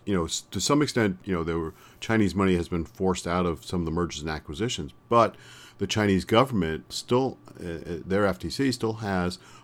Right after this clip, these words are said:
a lot of influence on the final approval process for these mergers and acquisitions.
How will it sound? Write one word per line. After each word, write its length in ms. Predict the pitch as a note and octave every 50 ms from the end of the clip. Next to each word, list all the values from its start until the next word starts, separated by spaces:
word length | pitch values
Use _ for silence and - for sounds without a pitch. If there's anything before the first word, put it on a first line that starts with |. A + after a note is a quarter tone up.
| -
a 80 | E2+ F2
lot 280 | E2+ F2 F2+ G2 G2+ G2
of 380 | F#2 F2+ F2+ E2 D#2+ - - - - -
influence 640 | A2 A#2+ C3+ B2+ - A2 F2+ E2+ F2 F2+ F#2 - - - -
on 240 | F#2 F#2 F#2 F#2 F#2
the 80 | F2
final 360 | - - G#2 G2+ G2+ G2+ F#2+
approval 460 | F#2 F#2 - - B2 C#3 D#3+ D#3 A#2 -
process 480 | - F#2 D#2 B1+ C2 - - E2+ -
for 120 | - - D#2+
these 200 | D#2 D2+ - -
mergers 340 | F2 D#2+ D2 - - -
and 80 | D#2 D2
acquisitions. 580 | C#2+ - D2+ - D2+ D2+ C#2 - - - -